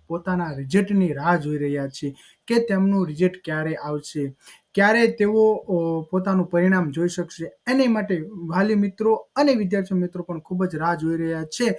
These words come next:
તો તેની લેટેસ્ટ અપડેટ, ધોરણ દસ અને બાર ની લેટેસ્ટ અપડેટ કે પરિણામ ક્યારે આવશે તેના વિશે આજની આ વીડિયોમાં હું તમને માહિતી આપીશ. જો તમે મિત્રો સંજીવ વાચા YouTube ચેનલ પર નવા હોય તો તેને સબસ્ક્રાઇબ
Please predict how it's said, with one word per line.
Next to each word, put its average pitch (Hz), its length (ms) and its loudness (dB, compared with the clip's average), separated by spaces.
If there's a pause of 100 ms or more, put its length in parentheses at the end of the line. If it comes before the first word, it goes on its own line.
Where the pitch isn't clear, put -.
(300)
તો 254 180 8
તેની 202 320 0
લેટેસ્ટ 185 680 4
અપડેટ, 175 440 2 (440)
ધોરણ 180 320 2
દસ 254 380 0
અને 190 200 2
બાર 160 400 -2
ની 170 340 0
લેટેસ્ટ 170 460 -2
અપડેટ 165 380 -2 (160)
કે 233 240 0 (360)
પરિણામ 185 360 2
ક્યારે 185 300 2
આવશે 214 380 0 (320)
તેના 202 200 2
વિશે 185 260 0
આજની 170 300 0
આ 170 140 2
વીડિયોમાં 175 440 0
હું 175 120 -2
તમને 190 440 0 (220)
માહિતી 175 380 0
આપીશ. 165 400 -4 (300)
જો 254 280 2
તમે 214 240 0
મિત્રો 185 360 2
સંજીવ 175 360 -2
વાચા 160 240 -6
YouTube 156 360 -2
ચેનલ 160 260 -4
પર 156 160 -8
નવા 143 320 -4
હોય 175 680 4 (260)
તો 185 80 -2
તેને 185 200 2
સબસ્ક્રાઇબ 202 520 0